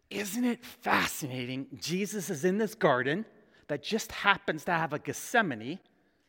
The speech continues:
And what's a Gethsemane do again? Creates enormous pressure. And on that night, what's Jesus going through? Enormous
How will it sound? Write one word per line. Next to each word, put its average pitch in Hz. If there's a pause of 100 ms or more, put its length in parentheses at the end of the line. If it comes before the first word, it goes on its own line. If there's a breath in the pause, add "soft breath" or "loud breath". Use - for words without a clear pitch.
(160)
And 147
what's 185
a 160
Gethsemane 180
do 170
again? 214 (640)
Creates 175
enormous 165 (1000)
pressure. - (1040 soft breath)
And 151
on 151
that 165
night, 147 (1080)
what's 170
Jesus 147 (400)
going 139
through? 110
Enormous 156